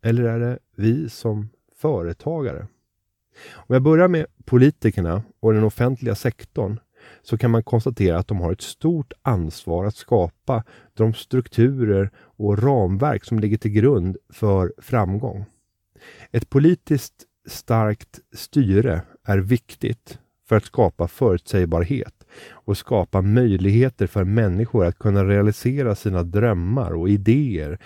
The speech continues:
genom ett företagande. Men det är väldigt <laughs> sällsynt, för att inte säga omöjligt, för en offentlig statsmakt att kunna skapa ett framgångsrikt land.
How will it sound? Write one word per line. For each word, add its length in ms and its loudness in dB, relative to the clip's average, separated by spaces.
genom 360 2
ett 100 -6
företagande. 960 -2
Men 260 4
det 120 2
är 100 4
väldigt 680 2
<laughs> 0 -
sällsynt, 720 0
för 100 -2
att 120 0
inte 180 -4
säga 340 -2
omöjligt, 920 0
för 440 2
en 200 -4
offentlig 720 -4
statsmakt 1000 -10
att 180 -4
kunna 220 -2
skapa 600 -6
ett 80 -10
framgångsrikt 960 -4
land. 440 0